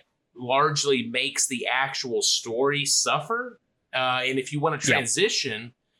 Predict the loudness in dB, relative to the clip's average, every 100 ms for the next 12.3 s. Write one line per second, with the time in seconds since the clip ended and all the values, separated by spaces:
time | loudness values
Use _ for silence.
0 | _ _ _ _ _ 0 2 2 2 2
1 | 0 -4 -8 _ _ _ _ _ _ _
2 | _ _ _ -20 -8 -6 2 4 6 4
3 | 2 0 -2 -2 0 0 2 0 2 2
4 | 2 -4 -4 0 0 0 0 0 -2 -4
5 | -4 0 0 0 0 2 0 0 -4 -2
6 | -2 -2 0 0 -2 -2 -4 -2 -4 0
7 | 0 2 0 -2 -4 -2 0 0 2 2
8 | 2 -4 -6 -2 2 4 4 2 0 _
9 | _ _ _ -20 -20 _ _ -16 -14 -10
10 | 2 2 4 0 0 -8 _ _ _ _
11 | _ _ _ _ _ _ _ 2 4 4
12 | 4 2